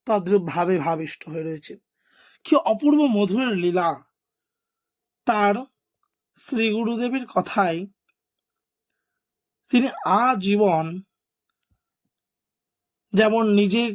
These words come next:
পালন করেছেন, তেমন বারংবার আদেশ করেছেন। নরোত্তম ঠাকুর মহাশয়ের প্রার্থনা,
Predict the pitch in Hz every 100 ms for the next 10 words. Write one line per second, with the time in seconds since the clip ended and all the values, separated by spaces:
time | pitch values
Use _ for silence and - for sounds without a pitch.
0 | 196 - 220 190 220 226 254 269 - 294
1 | 320 302 _ _ _ _ _ _ _ _
2 | _ _ _ 226 208 240 233 196 190 208
3 | 233 233 214 - 156 175 220 - - 208
4 | 170 147 165 165 175 _ _ _ _ _
5 | _ _ _ _ _ _ _ _ - 208
6 | 208 226 - 262 247 233 220 247 226 190
7 | 208 226 226 214 - 165 165 - 220